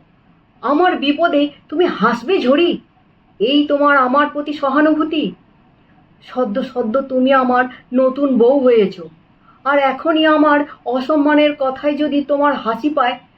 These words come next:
তাহলে আমার বুকের কোন গভীরে আঘাত লাগে তা যদি বুঝতে পারতে।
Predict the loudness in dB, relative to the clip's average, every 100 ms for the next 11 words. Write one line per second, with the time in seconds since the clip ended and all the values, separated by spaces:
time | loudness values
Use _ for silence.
0 | _ _ -2 0 2 2 2 2 2 0
1 | -2 -2 -2 -2 0 0 0 0 0 2
2 | 0 0 -8 -4 0 0 0 0 0 0
3 | -2 -6 -10 -2 0 0 0 0 0 -2
4 | 0 0 0 -2 -4 -18